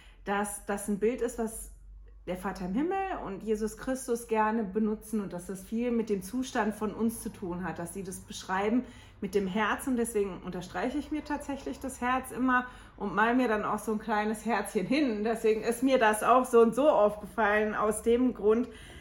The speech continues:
Aber ich habe mir tatsächlich auch in meinem Notizbuch dann halt die Frage gem-, aufgeschrieben, warum ist es wichtig, das Herz zu öffnen und bereit zu sein, jemandem zuzuhören? Weil das ist ja diese Aufforderung,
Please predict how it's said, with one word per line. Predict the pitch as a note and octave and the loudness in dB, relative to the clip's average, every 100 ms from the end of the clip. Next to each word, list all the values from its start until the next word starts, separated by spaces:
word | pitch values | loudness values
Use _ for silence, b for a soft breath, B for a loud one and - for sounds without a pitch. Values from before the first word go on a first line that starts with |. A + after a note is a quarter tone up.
| B - | B 0
Aber | G#3+ B3 | 4 6
ich | A#3 | 4
habe | C4 | 0
mir | A#3+ | -2
tatsächlich | B3 B3 C#4 D4+ - | -2 -2 -2 -4 -4
auch | G3+ B3+ | -2 0
in | C#4+ | 0
meinem | C#4 C4+ | 2 0
Notizbuch | B3+ - D4+ - - D#4+ E4 | -2 -4 -6 -6 0 2 0
dann | - C4+ C4 B3 | -2 0 2 4
halt | A#3+ A#3+ | 2 -2
die | |
Frage | G#3+ - G3+ A#3 D4+ | -6 0 2 2 0
gem-, | C#4+ D4+ D4+ - F#3 - - | -2 -2 -2 -6 -14 -16 4
aufgeschrieben, | A3+ A#3+ - - D4+ D4+ C4+ B B B | 6 6 4 -2 0 2 0 B B B
warum | - A#3+ C4 | 2 4 4
ist | A#3 | 0
es | A3 - | -4 -4
wichtig, | C#4 - F4+ - | -4 -2 -4 -4
das | A3 A3+ A3 | -4 -4 -2
Herz | A#3+ A#3+ - | -2 -2 -4
zu | C4+ | -4
öffnen | - G3+ - F#3+ F#3 | -2 -4 -4 -4 -4
und | G3 | -4
bereit | G3 F#3+ F#3+ A3+ - | -4 0 2 0 -2
zu | A#3+ | -6
sein, | G3 A3+ A3+ A#3 A3+ - | 0 2 4 4 0 -2
jemandem | G#3 G#3 G3 F#3+ | -2 0 -2 -6
zuzuhören? | - G3+ - F3+ F3 D3 D#3 - - | -8 -8 -6 -4 -2 -2 -6 -12 -8
Weil | F#3 | -6
das | G3 G3+ | -6 -6
ist | G#3 | -4
ja | G#3+ | -2
diese | G3+ G#3 G#3 F3+ | -2 -2 0 2
Aufforderung, | G3+ A3 - F#3 F3+ F3 F3 | 2 0 -2 -2 -2 -2 -6